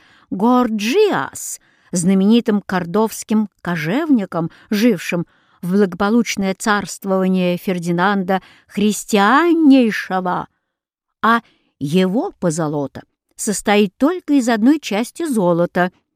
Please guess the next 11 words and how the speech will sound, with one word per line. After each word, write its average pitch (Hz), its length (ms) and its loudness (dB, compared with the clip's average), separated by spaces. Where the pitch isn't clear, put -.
на 196 140 2
одиннадцать 175 600 -4
частей 269 560 -2
лигатуры 165 880 -4
и 247 100 6
наведена 226 640 4
на 226 120 4
него 220 340 2
щёткой. - 1040 -8
Щёткой! 294 1600 -2
Фи! 254 800 0